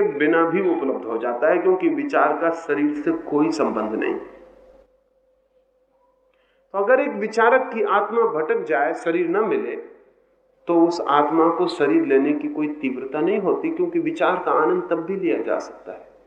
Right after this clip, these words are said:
लेकिन समझो कि एक भोजन करने में रस लेने वाला आदमी है, तो शरीर के बिना भोजन करने का रस असंभव है, तो उसके प्राण बड़े छटपटाने लगते हैं कि वो कैसे प्रवेश कर जाए।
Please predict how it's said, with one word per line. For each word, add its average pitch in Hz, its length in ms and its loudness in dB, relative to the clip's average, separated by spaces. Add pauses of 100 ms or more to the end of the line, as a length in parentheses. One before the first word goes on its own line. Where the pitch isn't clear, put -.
(1300)
लेकिन 262 480 4
समझो 269 300 2
कि 277 120 0
एक 202 180 -2
भोजन 202 360 4
करने 214 320 2
में 202 140 2
रस 185 240 0
लेने 156 220 -2
वाला 127 280 0
आदमी 113 520 -4
है, 101 80 -8 (520)
तो 160 80 -4
शरीर 185 380 0
के 139 140 -2
बिना 127 260 -2
भोजन 139 460 -2
करने 120 300 -4
का 120 160 -8
रस 135 320 -10
असंभव 147 500 -8
है, - 140 -20 (1300)
तो 175 80 0
उसके 185 280 0
प्राण 170 400 2
बड़े 147 200 2
छटपटाने 127 560 -4
लगते 120 340 -6
हैं 143 200 -2
कि 135 60 -8
वो 135 100 -10
कैसे - 280 -6
प्रवेश 101 380 -8
कर 90 180 -10
जाए। 107 240 -8